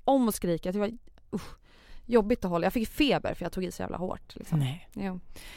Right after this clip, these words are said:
Speaker 2: Jag bara tänker så här, det är ju väldigt tunna väggar. Jag hörde om en kille, en kompis till mig, de var först föderskor, eller födare, föderskor, och det här är bara några månader sedan, och har då en tjej bredvid som låter som att hon blir styckmördad i en och en halv timme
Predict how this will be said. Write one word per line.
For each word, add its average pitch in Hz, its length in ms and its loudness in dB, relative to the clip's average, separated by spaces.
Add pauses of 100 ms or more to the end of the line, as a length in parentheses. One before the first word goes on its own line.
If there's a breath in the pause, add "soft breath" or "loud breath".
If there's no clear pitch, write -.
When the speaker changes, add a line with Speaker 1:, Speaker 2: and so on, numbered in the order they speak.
(200 loud breath)
Speaker 2:
Jag 214 160 4
bara 226 120 12
tänker 220 380 6
så 208 120 2
här, 202 60 6
det 190 180 2
är 214 40 8
ju 208 60 4
väldigt 202 280 2
tunna 202 400 6
väggar. 190 520 6
Jag 196 220 6
hörde 202 220 8
om 175 100 6
en 175 80 4
kille, 170 380 2
en 170 140 2
kompis 165 340 0
till 175 100 2
mig, 165 140 4
de 170 120 2
var 170 60 2
först - 300 -2
föderskor, 175 600 0
eller 180 140 0
födare, 170 560 0 (380 loud breath)
föderskor, 190 520 2
och 202 140 0
det 196 260 4
här 196 100 8
är 185 40 8
bara 180 120 4
några 170 120 4
månader 175 280 4
sedan, 165 300 2
och - 280 -4
har 196 300 4
då 165 240 2
en 170 280 2
tjej 165 420 2
bredvid 170 460 2
som 175 220 4
låter 175 360 2
som 165 160 0
att 156 120 -2
hon 156 160 2
blir 156 100 2
styckmördad 165 680 -2
i - 80 -4
en 170 220 2
och 156 100 -4
en 151 60 2
halv 151 120 0
timme 160 320 0